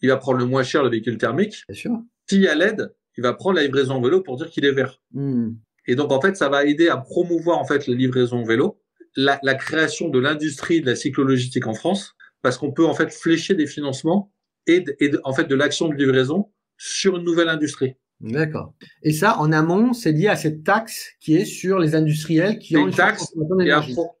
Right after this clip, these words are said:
Speaker 1: et un programme qui a été créé pour ça, en fait.
Speaker 2: D'accord.
Speaker 1: Et nous, on s'est aperçu que ce modèle-là, en fait, euh, la blockchain, dans ce modèle-là, elle pouvait remplacer l'administration.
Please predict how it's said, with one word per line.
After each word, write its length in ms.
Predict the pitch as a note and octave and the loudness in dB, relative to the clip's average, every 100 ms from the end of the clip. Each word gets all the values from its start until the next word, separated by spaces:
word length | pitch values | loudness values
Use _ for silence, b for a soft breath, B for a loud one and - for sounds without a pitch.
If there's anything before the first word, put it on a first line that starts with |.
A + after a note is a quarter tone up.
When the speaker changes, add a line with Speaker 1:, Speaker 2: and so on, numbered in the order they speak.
| - | -8
Speaker 1:
et 80 | C#3+ | -4
un 100 | C#3+ | -4
programme 440 | C3+ D#3+ D3+ F#3 | -2 -2 0 -2
qui 80 | F#3+ | -4
a 20 | |
été 180 | C#3+ C#3 | -6 -6
créé 240 | B2+ C#3+ E3 | -4 -4 -4
pour 180 | D#3+ - | -8 -6
ça, 80 | |
en 80 | A#2+ | -6
fait. 180 | - - _ A2+ | -6 -18 _ -6
Speaker 2:
D'accord. 460 | A#2+ C3+ F#2 F2 _ _ | -4 -4 -6 -16 _ _
Speaker 1:
Et 140 | B2 C3+ | 0 2
nous, 280 | E3+ B3 A3+ | 2 2 0
on 80 | - | -2
s'est 220 | G3 - C#3+ | -2 -2 -2
aperçu 580 | D3 D#3 - F#3+ A#3+ - _ _ - | -2 -4 -2 -2 -2 -6 _ _ -2
que 120 | C3 | -2
ce 140 | C3 | 0
modèle-là, 560 | C3+ D#3 D3+ D3 D3 C#3+ | 0 2 2 2 2 -2
en 60 | |
fait, 360 | B2+ C#3 B2+ - _ _ - | -2 -2 -4 -8 _ _ -4
euh, 580 | A#2 A2+ A2 A2 A2 A2 - | 0 4 2 2 0 -2 -2
la 160 | C#3 | -2
blockchain, 520 | D3+ D3+ - G#3+ A3 - _ _ _ | 0 -2 2 0 0 -8 _ _ _
dans 160 | B2 C3 | -4 -4
ce 120 | C3 | -2
modèle-là, 460 | B2+ B2+ D#3 G#3 _ _ _ - | 0 2 2 0 _ _ _ -4
elle 140 | B2+ | -4
pouvait 200 | C3 D#3+ | 0 0
remplacer 360 | E3 D3 D3 G3 | 0 0 0 2
l'administration. 640 | F3 D3+ C3+ C#3+ C3+ C3 | 0 -2 -6 -6 -4 -6